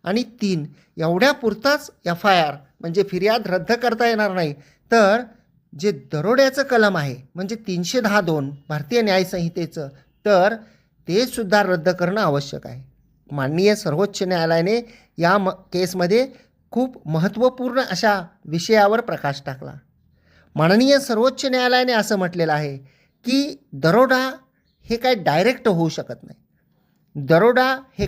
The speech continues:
कलम अट्रॅक्ट होण्यासाठी किंवा तो गुन्हा जो आहे तो सकृत दर्शनी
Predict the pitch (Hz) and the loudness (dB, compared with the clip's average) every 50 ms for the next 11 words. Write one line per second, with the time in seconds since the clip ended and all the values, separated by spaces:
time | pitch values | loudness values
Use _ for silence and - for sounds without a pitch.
0 | - - - 185 190 214 247 262 254 254 - - - 143 151 143 - - 262 269 | -8 -8 -2 0 2 2 4 2 0 -2 -8 -14 -12 -12 -10 -6 0 0 0 0
1 | 262 - 208 220 208 190 180 175 175 143 - 165 160 147 - 202 220 226 220 233 | 0 -2 -4 -2 -2 -2 -2 -2 -4 -6 -6 -8 -12 -6 -2 -2 -2 0 0 -2
2 | 208 175 151 147 160 165 185 226 262 254 240 247 220 190 175 165 151 143 139 - | -2 -2 -4 -4 -2 0 0 0 0 0 2 2 2 2 0 0 -2 -2 -6 -10
3 | - - _ _ _ _ - 208 226 269 - - - 160 - - - 233 262 226 | -16 -20 _ _ _ _ -2 -2 -2 -2 -4 -6 -8 -8 -8 -6 -4 -4 -4 -4
4 | 190 185 202 190 180 - 220 214 233 254 | -2 -2 -2 -2 -2 -4 -4 -4 -4 -6